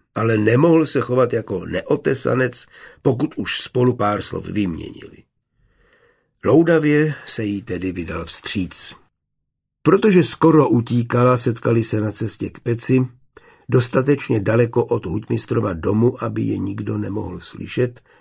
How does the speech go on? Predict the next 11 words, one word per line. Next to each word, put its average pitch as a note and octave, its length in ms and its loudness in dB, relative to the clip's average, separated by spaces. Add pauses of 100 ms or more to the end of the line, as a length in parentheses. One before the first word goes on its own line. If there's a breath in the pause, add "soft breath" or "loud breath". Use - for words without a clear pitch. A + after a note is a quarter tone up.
i C3+ 60 -6
kdyby B2+ 340 0
vyšel A2 340 -4
na F2 120 -6
pavlač. - 500 -16 (1600)
"Ještě A2+ 360 0
se C3 180 0
zlobíš?" G2 760 -2 (600)
zeptala G#2 400 -8
se G2 160 -8
zkroušeně. - 800 -6